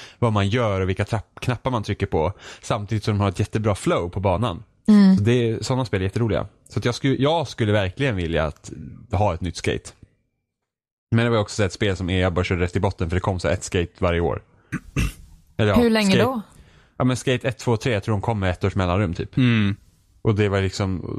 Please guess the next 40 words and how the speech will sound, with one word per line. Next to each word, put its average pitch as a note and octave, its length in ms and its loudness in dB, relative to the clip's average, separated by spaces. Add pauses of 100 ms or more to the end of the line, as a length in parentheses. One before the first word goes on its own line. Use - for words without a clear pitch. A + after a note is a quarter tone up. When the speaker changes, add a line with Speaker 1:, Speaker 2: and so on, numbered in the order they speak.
(500)
Speaker 1:
och A2+ 100 0
det G#2 100 4
är G#2 80 4
ju A2 80 2
inte G#2 200 -2
ett - 100 -4
sånt F#2+ 220 -2
spel F#2 260 -2
som - 100 -4
man F2+ 100 0
liksom, F2 260 -2
ja, G2+ 160 2
man F2 140 -2
köper G2+ 300 0
ett F2+ 120 -4
varje E2 200 0
år E2+ 80 2
och D#2+ 60 0
bara, D2 280 0
"Fuck - 260 -8
yeah", C#2 220 -2 (120)
liksom, - 300 -4
skate. - 380 -4 (460)
Utan G#2 240 0
det G2+ 80 0
blir F#2+ 260 2
så F#2+ 120 -2
att F2+ 80 0
man, F2 280 0
man, F2 320 0
man, F2+ 300 -2 (320)
du G#2+ 80 -2
behöver G2 260 0
inte G2 160 -2
ha G2 440 -2
ett G2+ 140 -2
sånt F2 200 -2
spel D#2 280 -2
hela E2 240 -2
tiden. - 260 -4